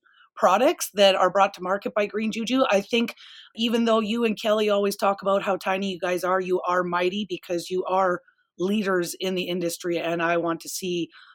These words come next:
more and more and more companies just follow, follow in your footsteps, and I think they will.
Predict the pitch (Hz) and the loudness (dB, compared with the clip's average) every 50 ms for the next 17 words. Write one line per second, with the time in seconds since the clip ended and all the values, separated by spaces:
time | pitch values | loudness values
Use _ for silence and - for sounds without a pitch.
0 | _ _ _ 190 196 190 190 190 185 180 175 175 170 170 170 160 - - 185 180 | _ _ _ -2 0 0 2 0 0 0 -2 0 0 -2 -2 -2 -4 -6 -8 -8
1 | - - 165 165 160 151 - 160 156 - - - 165 165 165 156 156 156 160 _ | -8 -6 -4 -4 -4 -4 -6 -8 -10 -10 -8 -6 -4 -4 -4 -4 -6 -6 -10 _
2 | _ _ - 175 170 170 170 165 160 160 - - 160 - - - 143 - - - | _ _ -8 -4 -2 -2 -2 -2 -2 -6 -6 -10 -12 -12 -10 -12 -12 -14 -10 -8
3 | 170 165 156 - 175 160 - - 151 143 143 139 | -6 -6 -6 -6 -8 -12 -10 -10 -12 -12 -12 -14